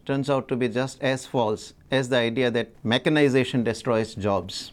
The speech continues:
Some critics say that with the rise of new technologies such as three D printing and robotics, manufacturing will move where customers are located. For instance, advanced countries like the U S A and Europe will manufacture their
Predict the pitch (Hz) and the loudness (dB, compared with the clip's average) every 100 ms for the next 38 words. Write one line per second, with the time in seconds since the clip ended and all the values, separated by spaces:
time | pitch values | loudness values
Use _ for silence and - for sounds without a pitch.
0 | - - - 196 214 202 196 190 - 185 | -16 -6 0 0 2 2 2 -2 0 4
1 | 135 127 131 143 139 123 127 147 156 127 | 4 4 2 2 2 4 4 4 2 2
2 | 135 143 139 139 139 139 127 139 147 - | 2 2 0 0 2 4 4 2 0 -4
3 | - - - - 131 143 127 - 143 139 | -20 -20 -8 0 2 2 0 -2 0 2
4 | 151 - 127 117 120 117 - 120 117 110 | 2 2 2 2 0 0 -2 0 2 2
5 | 101 113 127 - - - - - - - | 2 2 0 -4 -8 -16 -18 -20 -20 -6
6 | 123 123 147 139 135 147 143 127 117 107 | 0 2 2 0 0 0 2 2 2 2
7 | 113 156 123 113 - - - 127 139 135 | 4 4 4 0 -14 -20 -6 2 2 2
8 | 127 - 131 139 131 107 104 - 107 98 | -2 0 0 0 2 2 2 2 0 0
9 | 85 - - - - 156 160 151 147 165 | -4 -6 -18 -10 2 4 4 2 0 0
10 | 160 160 - - - - 135 131 156 160 | 0 -2 -10 -18 -8 -2 2 2 2 0
11 | 151 143 143 143 131 127 127 123 127 127 | -2 0 2 2 2 2 2 4 2 2
12 | 139 127 113 113 117 - 117 120 113 117 | 0 2 4 4 2 2 2 2 4 2
13 | 110 113 - 117 110 | 0 -2 0 0 0